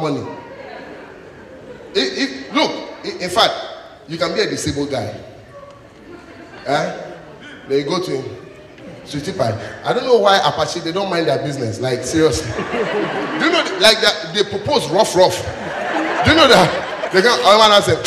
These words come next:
"Filiwo." Me, they feel so. "Oh, no, no. Ah, oh, no, no. So, nya, obe wo, oh, nya, obe wo."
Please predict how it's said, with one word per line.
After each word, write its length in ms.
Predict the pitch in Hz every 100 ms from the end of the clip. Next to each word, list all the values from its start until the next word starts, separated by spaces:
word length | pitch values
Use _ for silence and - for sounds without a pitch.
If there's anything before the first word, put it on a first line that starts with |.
| -
"Filiwo." 640 | 160 196 208 202 156 107 - - - - - - - - - - 233
Me, 60 | 175
they 80 | 180
feel 220 | 165 156
so. 140 | 147 120 -
"Oh, 300 | 127 147 165 170
no, 80 |
no. 140 | 170 175
Ah, 240 | - 339
oh, 140 | 175 165
no, 200 | 160 151
no. 200 | 147 -
So, 160 | - 190
nya, 160 | 175 156
obe 160 | 165 160
wo, 240 | 160 151
oh, 40 | 180
nya, 160 | 151
obe 160 | 143 147
wo." 160 | 143